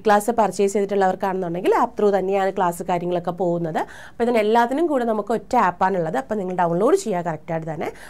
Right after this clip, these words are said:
അത് യൂസ് ചെയ്ത് പോകാം ട്ടോ. പിന്നെ നമുക്ക് വരുന്നത് ഈ ഒരു ചാനലാണ്, നിങ്ങൾ ഈ കണ്ടുകൊണ്ടിരിക്കുന്ന ഒരു ചാനലാണ്. ഇത് നിങ്ങൾ സബ്സ്ക്രൈബ് ചെയ്തേക്കുക. അപ്പോൾ ഇതിനകത്ത് ഇപ്പോൾ റീസെന്റ് ആയിട്ട് വരുന്ന പരീക്ഷകളുടെ ഒക്കെ ഉള്ള കണ്ടന്റ് സെഷൻസും ജനറിക്കും ഒക്കെയാണ് നമ്മൾ,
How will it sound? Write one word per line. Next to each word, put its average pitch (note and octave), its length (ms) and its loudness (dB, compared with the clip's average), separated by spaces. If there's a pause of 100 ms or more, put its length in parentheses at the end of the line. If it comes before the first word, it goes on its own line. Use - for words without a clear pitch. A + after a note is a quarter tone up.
(120)
അത് - 80 -6
യൂസ് F3 280 -6
ചെയ്ത് D#3 140 -8
പോകാം C#3 220 -10
ട്ടോ. D4 180 0 (360)
പിന്നെ F4+ 200 6
നമുക്ക് F4 240 4
വരുന്നത് C4 600 2
ഈ A#3 80 2
ഒരു A3 100 2
ചാനലാണ്, F#3+ 460 0
നിങ്ങൾ F#3+ 160 -2
ഈ G3 60 0
കണ്ടുകൊണ്ടിരിക്കുന്ന G3 460 -2
ഒരു G3 80 0
ചാനലാണ്. F#3+ 560 0 (360)
ഇത് G3+ 200 2
നിങ്ങൾ F3 260 2 (280)
സബ്സ്ക്രൈബ് F#3+ 540 -2
ചെയ്തേക്കുക. E3+ 540 -2 (280)
അപ്പോൾ D#4 120 -4
ഇതിനകത്ത് D4+ 600 0
ഇപ്പോൾ B3+ 420 2
റീസെന്റ് A#3 320 2
ആയിട്ട് A#3 160 2
വരുന്ന G#3+ 320 2
പരീക്ഷകളുടെ G3 760 -2
ഒക്കെ C#4+ 360 -2 (260)
ഉള്ള A3 200 4
കണ്ടന്റ് G3 380 -2
സെഷൻസും F#3+ 520 -4
ജനറിക്കും G3 440 0
ഒക്കെയാണ് G3+ 420 0
നമ്മൾ, G3 280 -2